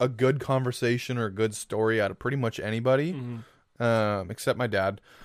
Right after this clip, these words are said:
Speaker 1: Uh,
Speaker 2: <laughs> Good times.
Speaker 1: but
Speaker 2: We tried, though.
Speaker 1: I know, we tried. But I, but, like, if you haven't listened,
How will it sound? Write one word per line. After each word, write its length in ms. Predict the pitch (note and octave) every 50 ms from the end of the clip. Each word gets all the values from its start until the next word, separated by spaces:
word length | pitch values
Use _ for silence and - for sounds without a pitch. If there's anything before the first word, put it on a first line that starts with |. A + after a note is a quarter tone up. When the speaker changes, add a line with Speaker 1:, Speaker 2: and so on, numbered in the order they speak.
| - - - - -
Speaker 1:
Uh, 440 | C3+ C3+ C3+ C3+ D#3 E4 E4+ F4+ E3+ - - -
Speaker 2:
<laughs> 720 | F#3+ - D4 E4 E4 D#4+ D#4 C#4+ G#3+ - G3 F#3+ E3 C#3+
Good 180 | C#3+ D#3 C#3+
times. 520 | - C3+ B2 A#2+ - A#3 A#3 A#3+ - - - - - - - - - - - - -
Speaker 1:
but 360 | B2+ G#2 B2+ B2 A#2+ A#2 -
Speaker 2:
We 80 | C3 B2+
tried, 400 | - - - A#2 A#2+ B2 A2+ -
though. 220 | - C#2 - - - _ -
Speaker 1:
I 80 | B2 A#2
know, 180 | A2 A2 G#2
we 120 | F#2+ G2+ G#2+
tried. 420 | - - A#2 G2+ F2 F2+ F#2+ - - - - _ - - - -
But 460 | C3+ C3+ D3 D3+ C#3+ B2 G2 - _ _ _ _ _ _ _ _ _ -
I, 800 | B2 B2+ B2+ B2+ B2+ B2+ B2+ B2+ B2 B2 B2 A#2+ A#2 A#2 - - _ _ _ _ _ _ _ _ _ _ _ _ _ _ _ _ _ _ _ _ _ _ _ _ _ -
but, 180 | C#3+ C3+ C#3+ A#2+
like, 200 | C#3 C3+ - -
if 100 | C#3 D3
you 100 | F#3+ A3+
haven't 220 | A#3+ A#3+ E3+ -
listened, 720 | A2 G#2 F#2+ G#2 B2 - - - F3 F3 F#3 G3 G3+ G3